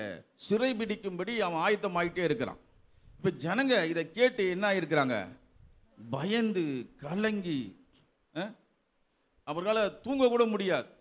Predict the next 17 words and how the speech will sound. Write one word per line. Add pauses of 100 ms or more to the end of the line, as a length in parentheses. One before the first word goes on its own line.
(260)
கொள்ளை
நோயெல்லாம் (220)
பக்கத்து
வீட்டுலாம்
பரவிடுச்சுன்னா (300)
நமக்கு
நல்லா
தூக்கம்
வருமா? (920)
ஆ? (160)
பக்கத்து
வீட்டுல
கொள்ளை
நோய்
வந்துடுச்சு,
கொரோனா
வந்துடுச்சுன்னா